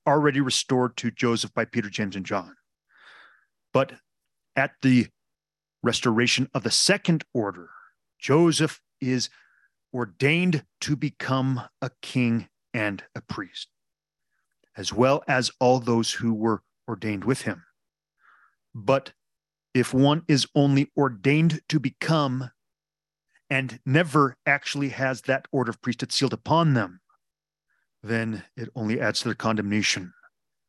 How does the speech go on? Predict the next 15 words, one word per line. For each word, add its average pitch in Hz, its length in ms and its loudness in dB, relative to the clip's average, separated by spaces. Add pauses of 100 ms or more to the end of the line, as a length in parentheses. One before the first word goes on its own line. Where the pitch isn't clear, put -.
(680)
And 101 420 -4 (500)
kinghood 117 640 0
and 110 240 -4
priesthood - 720 -2
was 113 180 -8
never 101 380 -2 (160)
obtained. 92 360 -4 (2500)
So - 140 -4
verse 117 260 0
fifty-six - 1080 0 (880)
is - 80 -6
talking 143 400 0
about 135 240 2
the 127 80 -4
sealing 123 760 2